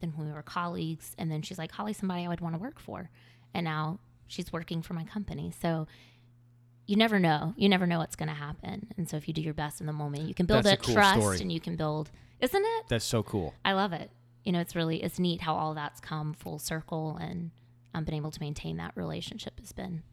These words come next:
Speaker 1: rewarding.
Speaker 2: Right on.
Speaker 1: I think for both of us, so.
Speaker 2: Yeah,
Speaker 1: Yeah.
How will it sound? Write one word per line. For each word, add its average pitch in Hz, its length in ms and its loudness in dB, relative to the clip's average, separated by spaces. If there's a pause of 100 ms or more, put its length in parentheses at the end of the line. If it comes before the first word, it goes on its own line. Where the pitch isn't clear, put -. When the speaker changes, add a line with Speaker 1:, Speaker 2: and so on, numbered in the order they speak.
Speaker 1:
rewarding. 170 520 -6 (280)
Speaker 2:
Right 107 180 -4
on. 104 320 -4 (300)
Speaker 1:
I - 20 0
think 294 160 2
for 269 80 4
both 170 240 0
of - 80 -8
us, 214 240 -8
so. 175 260 -4
Speaker 2:
Yeah, 214 220 4 (180)
Speaker 1:
Yeah. 214 200 4